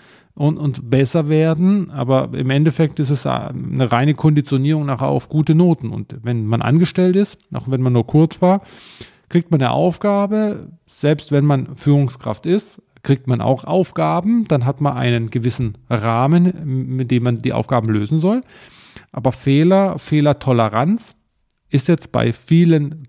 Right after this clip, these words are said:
g-, großen Mittelständlern und Großkonzernen, ist es aktuell wieder so, dass es einen gewissen, ähm, Einfluss hat und dass es wieder wiederkommt, äh, dass es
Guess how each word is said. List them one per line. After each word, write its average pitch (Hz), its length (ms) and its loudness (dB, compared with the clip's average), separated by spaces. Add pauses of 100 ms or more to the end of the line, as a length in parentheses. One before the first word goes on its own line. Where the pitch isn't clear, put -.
g-, 139 320 -2
großen 165 360 0
Mittelständlern 143 580 -2
und 131 160 -6
Großkonzernen, 143 880 -2 (1080)
ist 147 280 -2
es 156 120 -2
aktuell 147 380 0
wieder 139 340 2 (280)
so, 135 220 0
dass 127 180 0
es 123 140 -6
einen 113 500 -2 (200)
gewissen, 110 800 -2
ähm, 98 240 -10
Einfluss 151 540 0
hat 220 180 0
und 160 100 -2
dass 123 140 0
es 131 140 -4
wieder 139 260 0
wiederkommt, 202 560 0 (420)
äh, 117 300 -8
dass - 320 -2
es - 320 -8